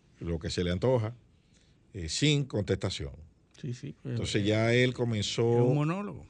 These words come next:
Speaker 1: a arrojar dudas
Speaker 2: Sobre
Speaker 1: sobre
Speaker 2: el proceso.
Speaker 1: el sistema electoral, sobre el proceso, y está comenzando a montar un discurso de fraude.
Speaker 2: Sí, desde
Speaker 1: Eh,
Speaker 2: ahora.
Speaker 1: desde ahora, eh, tratando de, de restar legitimidad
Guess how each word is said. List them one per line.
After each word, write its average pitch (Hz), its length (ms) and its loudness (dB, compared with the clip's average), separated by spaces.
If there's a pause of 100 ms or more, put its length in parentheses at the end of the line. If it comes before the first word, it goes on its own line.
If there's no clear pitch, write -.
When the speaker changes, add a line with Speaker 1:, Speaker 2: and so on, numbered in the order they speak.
(180)
Speaker 1:
a 98 220 -2
arrojar 104 720 0 (640)
dudas 131 720 0 (680)
Speaker 2:
Sobre 139 300 0
Speaker 1:
sobre 101 340 4
Speaker 2:
el 101 80 6
proceso. - 240 -2
Speaker 1:
el 98 320 0
sistema 101 640 0
electoral, 90 560 0
sobre 90 180 -4
el 80 60 -4
proceso, 107 560 -2 (600)
y 143 140 2
está 143 200 0
comenzando 127 480 2
a 113 40 0
montar 104 380 0
un 104 80 0
discurso 90 640 -4
de 76 80 -4
fraude. 76 500 -8 (560)
Speaker 2:
Sí, - 260 -18
desde 110 260 -6
Speaker 1:
Eh, 120 40 2
Speaker 2:
ahora. 82 260 4 (300)
Speaker 1:
desde 82 260 4
ahora, 113 840 6
eh, 82 300 0 (160)
tratando 87 640 0
de, 76 720 -4
de 82 200 -4
restar 80 360 -2
legitimidad 82 760 0